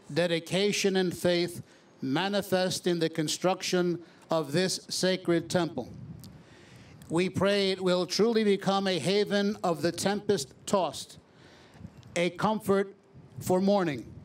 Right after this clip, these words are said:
a healing of passions, a refuge of the weak, a sign of victory over evil, and the pouring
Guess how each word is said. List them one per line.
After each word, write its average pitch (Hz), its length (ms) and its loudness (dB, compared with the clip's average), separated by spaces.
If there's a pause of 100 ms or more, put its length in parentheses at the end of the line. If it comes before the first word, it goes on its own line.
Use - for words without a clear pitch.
(640)
a 175 200 2
healing 208 680 2
of 180 300 -2
passions, 143 640 -4 (640)
a 175 160 2
refuge 190 760 2
of 165 220 -2
the 147 80 2
weak, 190 260 0 (800)
a 160 160 -2
sign 208 540 2
of 185 160 2
victory 220 480 2
over 214 280 4
evil, 147 440 0 (540)
and 170 240 0
the 165 100 2
pouring 196 680 2